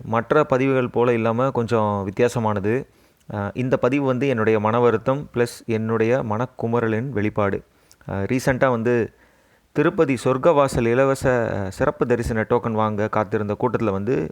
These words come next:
ஏற்பட்ட நெரிசல்னால ஒரு ஆறு பேர் வந்து உயிரிழந்துட்டாங்க அப்படிங்கிற சம்பவம் வந்து, அஹ், தெரிய வந்தது. இதுல மேலும் ஒரு முப்பதுக்கும் மேற்பட்டவங்கன்னு நினைக்கிறேன். அதுல வந்து பலத்த காயங்கள் ஏற்பட்டதாகவும் ஊடகங்கள் வழியா நான் தெரிஞ்சுக்கிட்டேன். இது வந்து மிகவும்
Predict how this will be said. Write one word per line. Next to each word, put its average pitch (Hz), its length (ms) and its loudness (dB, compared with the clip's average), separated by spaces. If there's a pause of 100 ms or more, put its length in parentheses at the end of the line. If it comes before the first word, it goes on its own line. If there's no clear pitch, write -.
(140)
ஏற்பட்ட 117 480 -2
நெரிசல்னால 110 800 0
ஒரு 107 220 -2
ஆறு 113 420 0
பேர் 120 240 0
வந்து 107 340 -2
உயிரிழந்துட்டாங்க 101 760 -2
அப்படிங்கிற 101 380 -4
சம்பவம் 104 400 -4
வந்து, 110 340 -2 (560)
அஹ், 95 280 -6
தெரிய 110 200 0
வந்தது. 104 380 0
இதுல 117 220 2
மேலும் 127 400 0 (120)
ஒரு 110 260 2
முப்பதுக்கும் 117 420 -2
மேற்பட்டவங்கன்னு 107 540 -2
நினைக்கிறேன். 104 320 -2 (540)
அதுல 107 340 2
வந்து 104 200 -4
பலத்த 107 280 0
காயங்கள் 104 340 -2
ஏற்பட்டதாகவும் 101 640 -2
ஊடகங்கள் 120 480 4
வழியா 98 240 0
நான் 117 100 -4
தெரிஞ்சுக்கிட்டேன். 104 540 -4 (440)
இது 127 180 2
வந்து 147 200 2
மிகவும் 156 520 2